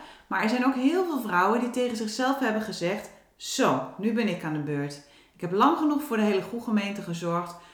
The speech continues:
Nu is het tijd voor me first. Nu is het tijd voor mij." En allemaal komen ze erachter dat het in eerste instantie draait om slechts één ding. En dat is de relatie die je hebt met jezelf.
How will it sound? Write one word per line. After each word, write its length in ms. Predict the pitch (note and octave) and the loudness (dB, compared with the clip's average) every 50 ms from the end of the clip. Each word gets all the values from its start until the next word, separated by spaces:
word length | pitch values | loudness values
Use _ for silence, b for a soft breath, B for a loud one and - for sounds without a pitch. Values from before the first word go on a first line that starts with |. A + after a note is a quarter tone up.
| B B B | B B B
Nu 240 | B G3 B3 D#4+ F#4+ | B 6 6 6 6
is 100 | F#4 - | 4 0
het 120 | D4+ C#4 | -2 0
tijd 240 | - C4 B3+ B3+ B3 | 2 2 2 2 0
voor 160 | - B3+ A3+ G#3+ | -2 0 4 6
me 240 | G#3+ G#3+ G3+ G3+ | 6 6 4 2
first. 480 | G#3 - - D#4+ D#4+ G#3 C#3 C#3 - - | -2 -6 -8 -4 -2 -2 -2 -4 -6 -8
Nu 80 | F#3+ G3 | -6 -6
is 120 | G#3 G#3+ | -4 -4
het 120 | G3+ G3+ | -4 -4
tijd 240 | - F#3 E3+ F3 E3+ - - - | -4 -4 -4 -4 -4 -6 -12 -12
voor 120 | - E3+ E3 | -8 -6 -4
mij." 500 | E3 F3 F#3+ F#3+ G3 F3 D3+ C3+ C3+ C#3+ - - - B B B B B B B B B B | -4 -2 -2 -2 -2 -2 0 0 -2 -4 -6 -14 -20 B B B B B B B B B B
En 200 | B - G3+ G#3 - | B -4 -4 -2 2
allemaal 580 | - G3+ A#3 D4 E4+ F4 E4 D4+ D4+ D4+ D4+ D4+ | 4 6 6 6 6 6 6 6 6 6 4 2
komen 320 | D4+ B3 A#3+ A#3+ A#3 A#3+ | 2 2 2 4 4 4
ze 120 | A#3 A#3 F#3+ | 2 2 0
erachter 880 | F3+ E3+ D#3+ - C#3 G3+ A3 - - - A3+ G#3+ A3 A#3 B3+ - - - - | 0 0 0 2 2 2 2 0 -2 0 4 4 4 4 2 -2 -8 -12 -8
dat 180 | - F3 F3 | -4 -2 -2
het 120 | F3 E3+ F3 | -2 -2 -4
in 120 | F3 D3 | -4 -4
eerste 340 | A#2 F3 F3+ G3+ G#3 G#3+ A3+ | -2 0 0 0 0 0 -4
instantie 460 | G#3 G#3 - G3 F#3 F#3+ - G#3+ F#3 | -6 -4 -4 -4 -4 -4 -4 -4 -4
draait 300 | E3 E3+ D#3+ D#3+ F3 E3+ - | -2 0 0 0 0 -2 -2
om 80 | E3+ E3+ | -6 -8
slechts 260 | - E3 D#3+ - - | -8 -8 -8 -8 -8
één 280 | D3 E3+ F3+ F#3 F3+ | -6 -6 -6 -6 -6
ding. 340 | E3 D#3 D#3 E3 E3 E3+ E3 B B B B B B | -4 -4 -4 -2 -4 -6 -6 B B B B B B
En 120 | B G3+ G3 | B -4 -2
dat 120 | A3 A3+ | 0 0
is 140 | B3+ A#3+ - | -2 -2 -2
de 100 | B3 A#3+ | -2 0
relatie 600 | A#3 A3+ A3 G3 G3+ G#3+ A3+ A#3+ A#3+ - A#3+ G#3 | 2 2 2 2 2 2 2 0 0 -2 -4 -2
die 180 | G#3+ A3 A3 | 0 2 2
je 60 | A3 G3 | 2 0
hebt 280 | G3 G3+ G#3 - - | 0 -2 -4 -6 -8
met 200 | G3+ G3 F3+ F3 | -10 -10 -10 -6
jezelf. 480 | F#3+ F#3 E3+ G3 G3+ F3+ D3+ C3+ C3+ | -6 -6 -4 -4 -2 -2 -2 -2 -4